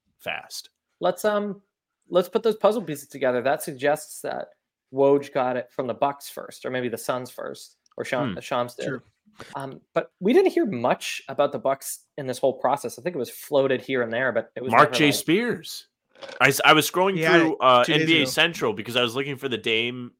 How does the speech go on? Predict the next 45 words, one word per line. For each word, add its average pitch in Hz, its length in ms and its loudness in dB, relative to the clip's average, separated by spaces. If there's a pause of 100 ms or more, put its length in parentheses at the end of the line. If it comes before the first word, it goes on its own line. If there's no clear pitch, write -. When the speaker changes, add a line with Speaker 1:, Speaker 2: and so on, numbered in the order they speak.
Speaker 1:
uh, 104 380 4 (100)
will 110 240 0
request 113 400 -4
a 110 40 -10
trade 113 360 -2
if 104 120 -8
he's 110 160 -8
not 104 220 -2 (140)
traded 110 260 -2
to 107 80 -14
Miami, 104 580 -4 (100)
to 139 140 -2
Miami. 110 640 -4 (540)
And 117 360 4
I 127 180 4
stumbled 151 580 0
Speaker 3:
<laughs> - 60 -8
Speaker 1:
upon 95 300 -6
that, 92 240 -6
like, 101 220 -8
from, 107 180 -12
like, 95 200 -10
four 127 200 -2
days 113 280 -2
ago. 76 340 -16 (560)
So 240 220 0
Speaker 3:
Yeah. 208 100 -2
Speaker 1:
good 151 180 -2
for 330 140 -8
him. 214 220 -8
He 117 80 -10
was 139 180 -12
right. 135 240 -8 (840)
Speaker 3:
Mm-hmm. 131 180 -14 (280)
Speaker 2:
Or, 143 320 4
I 135 100 4
mean, 131 240 -6 (220)
yeah, 156 240 4
he 127 60 0
was 127 180 -2
right. 143 140 2
I 143 60 0
mean, 139 260 -4
so 147 180 -4
he's 143 180 -8